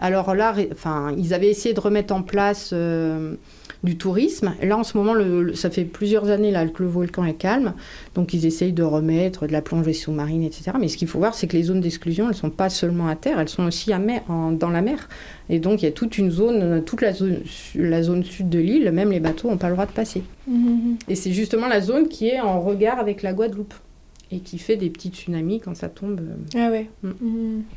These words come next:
Speaker 1: Voilà,
Speaker 2: Ok.
Speaker 1: c'est Montserrat. Les, les Français connaissent pas bien parce qu'on connaît bien la Guadeloupe, ou, voilà.
Speaker 2: Ouais.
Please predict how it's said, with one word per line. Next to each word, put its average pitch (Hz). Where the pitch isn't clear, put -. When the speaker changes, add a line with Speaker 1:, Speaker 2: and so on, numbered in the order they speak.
Speaker 1:
Voilà, 196
Speaker 2:
Ok. 240
Speaker 1:
c'est 202
Montserrat. 220
Les, 240
les 220
Français 247
connaissent 214
pas 220
bien 226
parce 214
qu'on -
connaît 175
bien 190
la 220
Guadeloupe, 196
ou, 170
voilà. 185
Speaker 2:
Ouais. 220